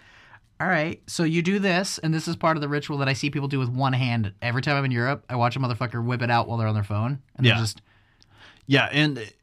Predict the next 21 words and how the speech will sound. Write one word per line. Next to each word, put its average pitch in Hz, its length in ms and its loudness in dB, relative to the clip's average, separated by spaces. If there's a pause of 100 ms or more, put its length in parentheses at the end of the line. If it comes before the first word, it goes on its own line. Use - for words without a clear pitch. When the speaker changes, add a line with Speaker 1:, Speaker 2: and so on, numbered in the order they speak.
Speaker 2:
and 139 260 4
so 135 220 4
the 113 120 4
tobacco 113 400 0
quality, 131 420 0
the 117 120 2
loose 107 260 0
tobacco 107 400 -4
quality 113 540 -4
in 110 160 -2
Europe 107 360 -2
is 92 160 -4
so - 400 -6
much 82 200 -12
fucking - 320 -12
better, 65 420 -12
and 101 140 0
it, 87 120 -4
it 98 140 0
does 101 220 0
mean 101 300 -2